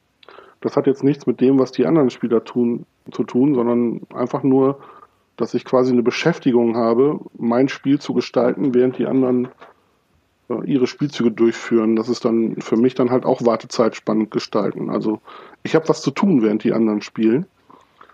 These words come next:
Äh, das allerdings dann auch, äh, von anderen Leuten oft als negativ empfunden wird, weil es eben dieses vor sich hin brödeln ist. Also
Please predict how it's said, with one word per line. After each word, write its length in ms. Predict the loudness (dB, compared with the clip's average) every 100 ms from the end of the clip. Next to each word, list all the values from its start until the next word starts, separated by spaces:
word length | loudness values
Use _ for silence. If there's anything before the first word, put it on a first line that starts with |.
| _ _ _
Äh, 160 | -4 -2
das 360 | -2 -4 -10 -10 -12 -12 0
allerdings 440 | 2 4 4 2
dann 160 | 0 2
auch, 400 | 2 2 0 -8
äh, 580 | -6 -6 -6 -10 -14
von 280 | -8 -4 -4
anderen 260 | -2 0 2
Leuten 260 | 2 0 -2
oft 240 | -2 -4 _ -16 -16 -14
als 540 | -4 0 0 -2 -2
negativ 400 | 2 2 2 -2 -2
empfunden 420 | -2 0 2 2
wird, 180 | 0 0
weil 280 | -2 2 2
es 200 | 0 -2
eben 400 | 0 2 2 2
dieses 460 | 0 -2 -2 -4 -16 _ _ _ _ _
vor 160 | -4 -4
sich 160 | -2
hin 300 | 0 0 -2
brödeln 460 | 0 2 2 2 -2
ist. 320 | -6 -8 -8
Also 460 | -6 -4 -2 -2 -4